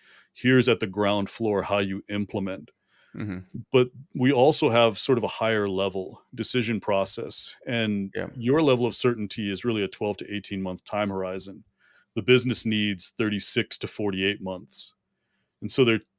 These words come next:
Speaker 1: really two levels that we need to speak to when we have these conversations. One is, "Here's how you make good decisions past a certainty horizon." And the other one is, "Here's,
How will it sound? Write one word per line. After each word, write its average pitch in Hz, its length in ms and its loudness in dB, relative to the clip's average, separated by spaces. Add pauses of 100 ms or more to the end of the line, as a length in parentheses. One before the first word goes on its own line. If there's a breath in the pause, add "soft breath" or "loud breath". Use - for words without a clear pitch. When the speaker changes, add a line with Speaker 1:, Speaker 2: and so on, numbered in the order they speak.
(120)
Speaker 1:
really 143 340 2
two 160 520 0
levels 110 480 4
that 101 140 -8
we 107 80 -6
need 104 180 -4
to 92 60 -8
speak - 400 -6
to 95 200 -6
when 92 140 -8
we 95 120 -6
have 98 260 0
these 95 160 -6
conversations. 95 1040 -6 (640 soft breath)
One 113 360 4
is, 107 720 0
"Here's 123 340 2
how 117 100 6
you 110 160 2
make 104 240 0 (140)
good 113 280 0
decisions 98 800 -2 (100)
past - 600 0
a 101 100 -2
certainty 110 520 -2
horizon." 131 600 0 (720 soft breath)
And 120 120 2
the 120 100 8
other 127 140 8
one 110 220 2
is, 107 640 -2
"Here's, 123 480 0